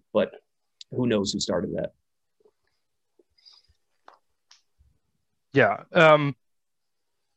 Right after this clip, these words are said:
Speaker 2: thank you very much. Uh, we really appreciate that you, uh, take your time to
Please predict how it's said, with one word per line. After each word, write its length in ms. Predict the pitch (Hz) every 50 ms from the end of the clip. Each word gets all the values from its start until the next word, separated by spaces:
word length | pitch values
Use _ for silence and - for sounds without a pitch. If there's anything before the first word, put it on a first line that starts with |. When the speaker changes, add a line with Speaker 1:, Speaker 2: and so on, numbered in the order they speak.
| _ _ _ _ _ _ _ - - -
Speaker 2:
thank 180 | 160 165 160
you 80 | 165 156
very 220 | 131 143 139 135
much. 360 | 135 127 117 113 - - - _ _ _ _ _ _ _ _ _ _ _ _ _ _ _ _ _ _
Uh, 160 | - 135 143
we 300 | 156 151 165 156 147 156 - -
really 240 | 156 170 165 151
appreciate 540 | 147 135 - 156 139 127 - 139 131 131 120
that 120 | - 127 123 _ _ - - -
you, 220 | 139 127 127 135
uh, 300 | 131 127 123 123 123 123
take 240 | 123 - 135 123 113
your 100 | 131 117
time 300 | - - 117 113 110 110
to 300 | - 117 110 107 117 120